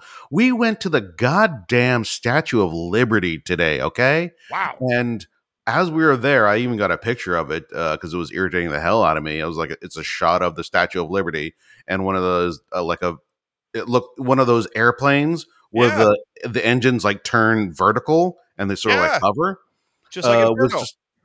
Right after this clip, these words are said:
Speaker 1: sort of just, like, going back and forth. And then I was like, "This is ridiculous, whatever." And then we got back into, uh, uh, New York City proper, and there was still another one flying over, like, Battery Park. I'm like, "What? For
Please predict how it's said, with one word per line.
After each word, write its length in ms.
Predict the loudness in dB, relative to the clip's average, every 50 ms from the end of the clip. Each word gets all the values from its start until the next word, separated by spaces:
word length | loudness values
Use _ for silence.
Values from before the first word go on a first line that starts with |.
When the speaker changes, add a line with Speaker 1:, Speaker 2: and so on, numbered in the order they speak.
| _ _
Speaker 1:
sort 180 | -6 -4 -4 -4
of 40 | -4
just, 100 | -4 -2
like, 160 | -2 -2 -2
going 340 | -2 -2 -2 0 0 -2 -2
back 260 | 0 0 0 0 0
and 140 | -4 -8 -6
forth. 360 | -6 -2 0 2 2 2 0 -2 -8 _ _ _ -10 _ -4
And 100 | -2 0
then 80 | 0
I 20 | 0
was 100 | 0 0
like, 160 | -2 -4 -4 _ _ _
"This 200 | -6 -6 -4 -4
is 160 | -4 -6 -6 -2
ridiculous, 840 | -2 -2 -2 -2 -6 -2 -2 -2 0 0 -2 -2 -2 -4 -6 -8 -6
whatever." 600 | -2 0 0 2 2 0 0 0 -2 -4 -4 -6 -14 _ -8 -6
And 140 | -4 -2 0
then 80 | -2
we 80 | -2 0
got 240 | 0 0 -2 0 0
back 200 | 0 0 0 -2
into, 580 | -6 -8 -8 -10 _ -10 -8 -6 -4 -2 0 0
uh, 20 |
uh, 360 | 0 0 0 -2 -2 -2 -2 -4
New 80 | -6 -6
York 160 | -8 -8 -8
City 200 | -10 -12 -12 -8
proper, 500 | -4 -4 -4 -2 -2 -4 -6 -6 -8 -10 _ _ _ _ _ _ _ _ _ _ -2
and 180 | -2 -2 -2
there 80 | -4 -6
was 140 | -4 -6 -6
still 240 | -6 -6 -4 -4 -2
another 240 | -2 -2 -4 -4 -4
one 180 | -4 -4 -6
flying 460 | -6 -8 -6 -4 -2 -2 -2 0 0
over, 360 | -2 -2 -2 -4 -4 -6 -6 -12 -14 -8
like, 260 | -4 -4 -4 -2 0
Battery 320 | 0 0 2 2 0 -2 -2
Park. 300 | 2 2 4 4 4 0
I'm 80 | -2
like, 160 | -4 -4 -2
"What? 140 | -2 -2 -2 -2 -12 _ _ _ _ -20 -20 -20 -20 -20 -20 -20
For 120 | -20 -20